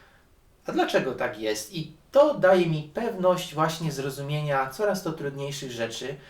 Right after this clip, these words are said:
w matematyce. Staje się to bardzo logiczne i poukładane.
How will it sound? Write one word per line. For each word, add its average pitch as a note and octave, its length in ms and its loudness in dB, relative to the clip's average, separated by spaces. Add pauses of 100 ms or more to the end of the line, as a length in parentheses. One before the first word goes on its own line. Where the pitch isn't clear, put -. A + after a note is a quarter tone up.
(260)
w B2 100 -12
matematyce. C#3 920 0 (600)
Staje B3 360 -4
się G3+ 140 -4
to F#3+ 360 4 (120)
bardzo D#3 340 0
logiczne E3 640 -4
i B2+ 180 -12
poukładane. G#2+ 880 -4